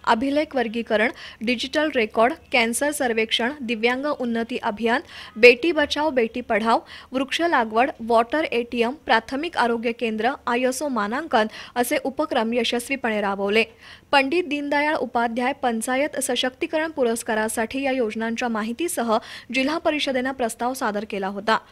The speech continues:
या प्रस्तावाला पंडित दीनदयाळ उपाध्याय पंचायत सशक्तीकरण योजनेचा दोन हजार एकोणीसचा पहिल्या क्रमांकाचा पुरस्कार मिळालाय. मुख्य कार्यकारी अधिकारी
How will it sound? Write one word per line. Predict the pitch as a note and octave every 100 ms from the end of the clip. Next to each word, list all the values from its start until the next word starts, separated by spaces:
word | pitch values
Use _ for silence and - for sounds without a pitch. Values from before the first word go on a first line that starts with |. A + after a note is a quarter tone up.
| - - -
या | D4
प्रस्तावाला | C#4+ C4 - F4+ F4 E4+ F#4
पंडित | F#4 C4 B3+ C#4
दीनदयाळ | B3 B3 B3 B3+ C4+
उपाध्याय | A#3+ A3+ A3+ A3 B3
पंचायत | B3+ A#3 G#3+ A#3+ B3+ C#4 B3+
सशक्तीकरण | B3+ A#3 C4 E4 D#4+ D4+
योजनेचा | D4+ A#3+ G#3+ A3+ A3+ A#3+ D4+ - - A#3
दोन | C4+ E4
हजार | E4+ D#4 D#4+
एकोणीसचा | E4 A#3+ B3 A#3+ B3 - C4+
पहिल्या | D4 - B3+ B3+ D4+
क्रमांकाचा | F4 D4 C4 C4 C4+ C4
पुरस्कार | C#4 C4 A3 A3+ - A3
मिळालाय. | G#3 G3 F#3+ G#3+ - - - - C4+
मुख्य | C4+ D#4 F4+
कार्यकारी | F4 E4+ E4 D#4+
अधिकारी | D#4 A#3 C4+ C4+ C#4+